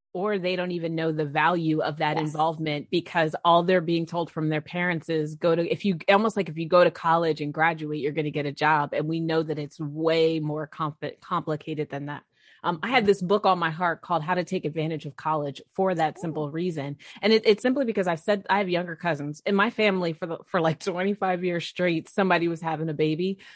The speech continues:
Speaker 1: So I have an enormous <laughs> amount of
Speaker 2: <laughs>
Speaker 1: first cousins.
Speaker 2: Yep.
Speaker 1: And well, I always talk to them about college and I say, like, the same three or four things. They sometimes listen, sometimes don't listen,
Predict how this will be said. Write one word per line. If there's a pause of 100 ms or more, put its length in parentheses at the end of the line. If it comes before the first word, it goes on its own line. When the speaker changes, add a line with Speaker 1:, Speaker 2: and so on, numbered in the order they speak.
Speaker 1:
So
I
have
an
enormous
<laughs>
amount
of
Speaker 2:
<laughs>
Speaker 1:
first
cousins. (240)
Speaker 2:
Yep.
Speaker 1:
And (640)
well,
I
always
talk
to
them
about
college
and
I
say,
like,
the
same
three
or
four
things. (800)
They
sometimes
listen,
sometimes
don't
listen,